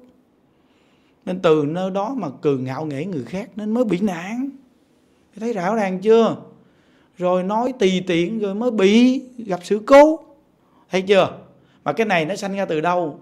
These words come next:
Phải để ý nè. Nó sanh ra từ nơi cái mà được người ta,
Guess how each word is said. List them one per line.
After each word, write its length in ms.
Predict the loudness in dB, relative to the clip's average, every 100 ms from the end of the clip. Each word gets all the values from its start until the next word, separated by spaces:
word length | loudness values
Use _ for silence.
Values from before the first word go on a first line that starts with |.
| -14
Phải 140 | -10
để 80 | -6
ý 180 | -4 -4
nè. 320 | -4 -4 -4 -8 -18 _ _ _ _ _ _ _ _ _ _ _
Nó 100 | -8
sanh 320 | -6 -4 -2
ra 240 | 0 0 -2
từ 480 | 0 4 6 6 4
nơi 400 | 0 -2 -2 -4
cái 420 | -4 -6 -4 -6
mà 120 | -6
được 280 | -4 -6 -8
người 80 | -12
ta, 300 | -12 -14 -14